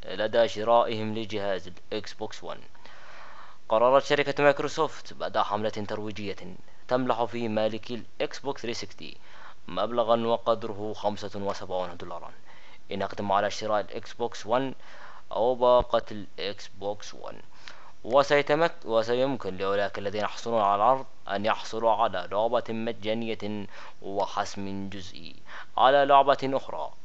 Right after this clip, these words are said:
ليبدأ بناء مجموعاتهم للجيل الحالي. عبد العزيز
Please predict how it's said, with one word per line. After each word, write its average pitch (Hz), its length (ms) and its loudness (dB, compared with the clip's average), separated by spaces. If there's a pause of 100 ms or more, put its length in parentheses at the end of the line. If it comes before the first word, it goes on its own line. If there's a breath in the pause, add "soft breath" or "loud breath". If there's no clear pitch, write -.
ليبدأ 95 340 -4
بناء 98 260 -2
مجموعاتهم 101 720 0 (320 loud breath)
للجيل 90 420 -6
الحالي. 73 540 -6 (440 loud breath)
عبد 104 180 2
العزيز 104 580 0